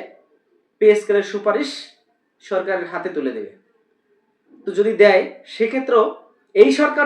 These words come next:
যদি মনে করে, এই ডক্টর মোহাম্মদ ইউনূস সরকার, এই বৈষম্যহীন সরকার যদি মনে করে যে না, এই পে স্কেল আমরাই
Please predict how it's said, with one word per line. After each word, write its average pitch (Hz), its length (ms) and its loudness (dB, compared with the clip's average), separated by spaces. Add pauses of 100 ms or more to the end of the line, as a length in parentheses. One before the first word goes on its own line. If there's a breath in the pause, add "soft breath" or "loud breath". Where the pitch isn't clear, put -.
যদি 269 120 -6 (100)
মনে 214 120 2
করে, 185 180 -2 (200)
এই 254 140 -2
ডক্টর 233 220 -6
মোহাম্মদ 226 280 -2
ইউনূস 202 300 0
সরকার, 220 240 -4 (100)
এই 233 140 -4
বৈষম্যহীন 233 600 0
সরকার 202 360 -4 (480 soft breath)
যদি 202 160 -2
মনে 214 300 0
করে 208 140 2 (680)
যে 226 80 6
না, 214 120 0 (180)
এই 175 100 -4
পে 202 160 4
স্কেল 220 260 -4 (580)
আমরাই 208 320 0